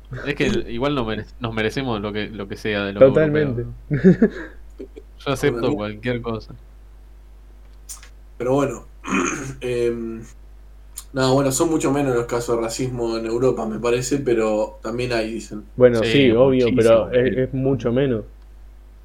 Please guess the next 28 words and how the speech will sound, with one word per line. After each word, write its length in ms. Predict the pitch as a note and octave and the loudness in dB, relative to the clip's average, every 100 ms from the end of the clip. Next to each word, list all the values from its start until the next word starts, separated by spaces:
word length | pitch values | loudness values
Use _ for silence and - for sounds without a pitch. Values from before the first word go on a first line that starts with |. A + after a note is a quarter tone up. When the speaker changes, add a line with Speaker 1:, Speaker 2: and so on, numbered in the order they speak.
| - - - | -20 -20 -4
Speaker 2:
Tipo, 300 | C3 B2 A#2+ | 2 6 6
Speaker 3:
Sí, 120 | G#2 | 8
Speaker 2:
en 60 | A#2 | 6
Speaker 3:
sí, 60 | |
Speaker 2:
Estados 240 | C3+ E3 E3 | 6 8 8
Speaker 3:
mucho. 100 | E3+ | 8
Speaker 2:
Unidos 140 | F3+ F3 | 8 6
es 40 | |
como 160 | D#3+ C#3+ | 6 2
un 100 | D#3 | 4
problema 440 | C#3+ C3+ D3 D3+ | 4 6 6 6
Speaker 3:
Mucho. 160 | A#2+ G2+ | 4 4
Speaker 2:
a 40 | A#2 | 4
gran 220 | B2+ D3+ | 4 4
escala. 460 | C#3+ - C#3 B2 A#2 - | 2 4 4 4 0 -6
Speaker 3:
Sí, 160 | A#2 - - - - - - - - | -6 -8 -20 -20 -20 -20 -16 -14 -6
claro. 320 | B2+ A#2+ - - - - - - - - - | -2 0 0 -4 -20 -20 -20 -18 -16 -16 -8
No 80 | C3+ | 0
matan 240 | D3 C#3+ C#3+ | 2 2 2
Speaker 1:
O 40 | |
sea, 140 | D3 | 0
en 80 | B2+ | 0
Speaker 3:
gente 60 | B2 | 0
Speaker 1:
Estados 160 | D3+ D#3 | 0 2
Unidos 220 | E3 E3 | 2 2
te 80 | B2+ | 0
pueden 240 | D3+ C#3+ | 0 -2
matar, 540 | B2+ A#2 B2+ C3 A#2+ | -4 -4 -2 -2 -2